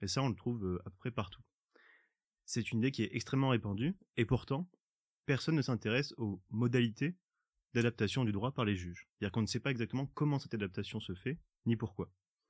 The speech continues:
Et donc je me suis un peu intéressé à ces, ces deux questions-là,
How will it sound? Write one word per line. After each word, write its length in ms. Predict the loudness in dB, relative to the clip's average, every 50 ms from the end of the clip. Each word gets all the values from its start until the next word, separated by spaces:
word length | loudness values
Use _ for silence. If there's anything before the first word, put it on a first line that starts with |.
| _ _ _ _ _ _
Et 60 | 0
donc 120 | 2 2 4
je 60 | 4
me 60 | 4
suis 160 | 4 4 2
un 60 | 0 2
peu 100 | 2 0
intéressé 480 | 0 0 2 0 0 0 0 -2 -2
à 80 | -2 -2
ces, 320 | -2 -2 -2 0 0 0
ces 120 | -2 -2 -2
deux 120 | -2 0
questions-là, 480 | 0 -2 -2 -2 -2 -2 0 -2 -2